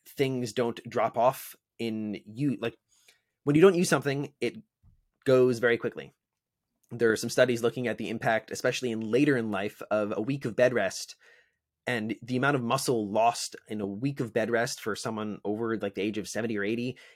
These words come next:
is almost equivalent to what they could put on in a year of exercising. It's very easy to lose it. And when you have not enough muscle to really make it a pleasant thing to do to move around, then you're gonna be moving around less and you lose more and more.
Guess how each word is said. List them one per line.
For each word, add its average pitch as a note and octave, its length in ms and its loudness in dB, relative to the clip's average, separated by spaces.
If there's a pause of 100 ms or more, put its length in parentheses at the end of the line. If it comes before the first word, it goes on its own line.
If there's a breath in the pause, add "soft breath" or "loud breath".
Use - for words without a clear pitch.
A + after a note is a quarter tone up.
is D3+ 160 2
almost E3 280 4
equivalent D3+ 320 2
to - 40 -8
what B2 80 -2
they C3 80 -2
could C3 100 -8
put C#3 100 -4
on B2 160 2
in A2+ 80 -6
a A#2+ 100 -4
year B2 120 2
of A2 80 2
exercising. F2 540 -4
It's F#2 220 -10
very C#3 120 4
easy B2+ 240 -4
to A2+ 100 -8
lose G#2 200 -4
it. - 160 -10 (760 soft breath)
And G#2+ 320 0 (140)
when B2 400 0
you A#2 240 0
have G#2+ 400 -2 (100)
not A#2 300 -6
enough A#2+ 280 -2
muscle A#2 340 -2
to A#2 180 -4
really A2+ 460 -2
make A#2 240 -4
it - 100 -4
a A2 120 -4
pleasant D3+ 420 -2
thing G#2+ 260 -6
to G2+ 100 -10
do G#2 200 -2
to G#2+ 100 -8
move A2 140 -4
around, F#2+ 420 -4
then A2+ 100 -4
you're G#2+ 120 -6
gonna A2+ 100 -4
be G#2+ 160 -4
moving B2 160 -2
around A2 220 -2
less - 240 -2
and A2 100 -8
you G#2 160 -6
lose A#2 320 -2
more G2+ 320 0
and A2 140 -2
more. F#2+ 280 -4